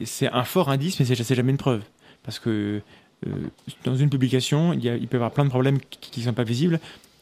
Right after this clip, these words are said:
et du coup, lorsqu'on répète une fois, deux fois, les résultats, là, forcément, les, les, les sources d'erreurs étant, étant disjointes, si on a les mêmes résultats, c'est, ça confirme. Et ça, c'est pareil, ça implique qu'il faut,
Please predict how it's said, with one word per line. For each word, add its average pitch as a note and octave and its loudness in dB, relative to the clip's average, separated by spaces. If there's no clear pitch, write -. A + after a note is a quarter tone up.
et B2+ -4
du A2+ -6
coup, D3 0
lorsqu'on B2+ 0
répète C3 0
une C#3 2
fois, C3+ 2
deux B2 0
fois, B2 0
les A2 -2
résultats, A#2 0
là, C3+ 2
forcément, C3 0
les, G#2+ -2
les, A2 -4
les A2 -6
sources B2+ -2
d'erreurs B2+ 2
étant, A#2 -2
étant B2 -4
disjointes, B2+ 0
si - -6
on A#2+ 0
a A#2+ 0
les A#2+ 0
mêmes B2 0
résultats, A#2 -2
c'est, A2+ -6
ça - -8
confirme. A#2+ -2
Et - -4
ça, B2+ -2
c'est A#2 -6
pareil, D#3 2
ça - -2
implique D3+ 0
qu'il A#2+ -6
faut, C#3+ -2